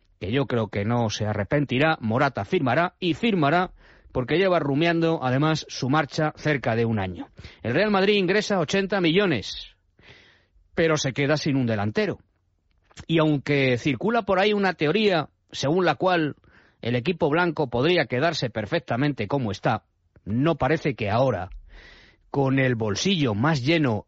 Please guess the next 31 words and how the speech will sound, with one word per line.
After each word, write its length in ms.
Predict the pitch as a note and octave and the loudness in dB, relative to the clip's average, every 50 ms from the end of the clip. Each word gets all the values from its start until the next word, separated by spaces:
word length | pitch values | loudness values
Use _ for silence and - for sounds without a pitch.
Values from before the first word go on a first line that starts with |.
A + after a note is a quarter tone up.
| _ | _
aún, 480 | A2+ G2+ A2 D3+ E3 C#3+ A#2+ G2+ G#2+ - _ _ _ _ - - - - - - _ _ _ _ | -2 0 2 2 2 2 0 -2 -4 -8 _ _ _ _ -20 -20 -20 -20 -20 -20 _ _ _ _
a 100 | A#2+ A#2 | -4 -4
Florentino 640 | G#2+ - C3 B2 A2+ G#2+ G#2 G2 D#3 D#3 D#3 D#3 D3 | -2 -2 -2 0 0 -2 -2 0 0 2 2 2 2
Pérez 340 | - D#3+ D#3 D3 D#3 D3+ | 2 2 2 2 2 2
le 180 | C#3 D3 D3 C#3+ | 2 0 -2 -2
queden 460 | - E3 D#3+ D3+ D3+ D#3 D#3 D#3 D3+ - | 0 0 0 2 2 0 0 0 -2 -2
ni 360 | C#3 C#3 C#3+ D3+ D#3 D#3 D3+ | -2 0 2 4 4 2 4
más 240 | D#3+ F#3+ G#3 G3+ F#3 | 2 2 2 2 0
remedio 640 | F3+ F3+ F#3 F3+ F#3 G3 F3+ D3 C3 A#2 A2 G#2+ G#2+ | 0 0 2 2 4 4 4 4 2 2 2 0 0
ni 160 | A2 B2+ C3 | 0 0 2
más 240 | D3 F#3+ G#3 - - | 2 2 0 0 0
excusas 920 | C#3+ B2+ - - G#3 B3 F#3 - A3+ A3 A3+ - - - - - - - _ _ _ _ _ _ | -2 -2 -2 -2 -2 0 0 0 -2 -2 -2 -4 -6 -8 -8 -10 -14 -16 _ _ _ _ _ _
para 260 | A#2+ A#2+ A#2+ B2 C3+ | 0 0 2 4 4
ir 220 | E3 F3 F3 F3 - _ | 4 2 2 -2 -6 _
con 220 | - A#2 A#2+ C#3 | -4 0 2 2
armas 340 | F3 E3 D3 B2 G#2+ G2 - | 2 2 2 0 0 0 0
y 60 | F3 | 0
bagajes 760 | E3+ B2+ A2+ A#2 C3 C3 A2 C3+ B2+ B2+ B2 - - - - - _ _ _ _ | 0 0 2 2 2 0 0 0 0 0 0 -2 -6 -12 -18 -20 _ _ _ _
a 140 | A#2+ A#2 A2 | -4 -4 -2
por 280 | - A#2 A2+ A2+ A2+ | 0 0 0 2 2
Mbappé. 520 | G#2+ G#2+ G#2 G2 F#2+ G2 - - G2 - - _ _ _ _ - - - - - - - | 0 0 0 -2 -4 -2 -4 -4 -6 -6 -12 _ _ _ _ -18 -18 -18 -18 -20 -18 -14
Si 180 | - - C3 A#2+ | -6 -4 -4 -2
por 240 | A#2 - B2+ C#3+ | 0 2 2 4
Álvaro 380 | E3 F3 F3 E3+ E3+ E3+ E3 D#3 | 4 2 2 2 2 2 2 2
pagan 340 | - - E3 D#3+ C#3+ C3 B2+ | 0 0 0 0 0 0 0
ochenta, 580 | C3 B2 - G3+ G3+ F#3+ F3 G3+ G3 G3 F#3+ - _ _ _ _ _ - - - - _ _ | -2 0 0 0 0 0 0 0 0 0 -2 -4 _ _ _ _ _ -20 -20 -20 -20 _ _
por 200 | - A2+ A#2+ B2+ | -4 -2 0 0
Mbappé 380 | B2 A#2+ A#2+ B2 - - D#3+ E3+ | 2 2 0 0 2 2 0 0
pueden 360 | D#3 - F3 F3+ F3 F3 E3 | 2 0 0 2 2 0 0
pedir 320 | - D#3 D#3 E3 F3+ G3 - | 0 0 2 2 2 0 -2
perfectamente 920 | _ - E3 C#3+ - E3+ E3 - - D#3 E3 F3+ F3+ E3 F#3+ F#3+ G3 - | _ -4 -4 -2 -2 -4 -4 -2 -2 -2 0 -2 -2 -2 -4 -4 -4 -6